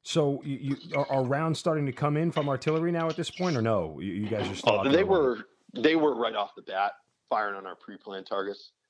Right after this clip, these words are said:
Speaker 2: and, and then we were starting to try and move 'em around.
Speaker 1: Okay, gotcha. Um, and, and for those, again, civilians not listening, um, you know, with artillery, you can kinda walk guys in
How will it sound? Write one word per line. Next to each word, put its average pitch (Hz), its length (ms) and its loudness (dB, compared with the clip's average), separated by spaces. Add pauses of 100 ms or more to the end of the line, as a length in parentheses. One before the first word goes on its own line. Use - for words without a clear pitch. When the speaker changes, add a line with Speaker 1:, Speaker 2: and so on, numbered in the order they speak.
(140)
Speaker 2:
and, 101 120 -8
and 98 160 -10
then 98 80 -6
we 95 120 -8
were 90 100 -8
starting 85 240 -16
to 85 60 -14
try 87 180 -8
and 87 100 -10
move 87 200 -12
'em - 20 -12
around. 85 280 -10 (180)
Speaker 1:
Okay, 85 320 -10
gotcha. 80 340 -12 (420)
Um, 90 640 -4 (100)
and, 120 120 -8
and 127 140 -4
for 135 80 -10
those, 123 220 -2
again, 110 180 -6
civilians 98 340 -8
not 92 140 -10
listening, 90 420 -8
um, 85 340 -10
you 110 100 -8
know, 95 80 -8
with 90 100 -8
artillery, 107 420 -4
you 110 100 -2
can 107 120 -16
kinda 113 220 -4
walk 101 320 -4
guys 95 260 -6
in 101 340 -4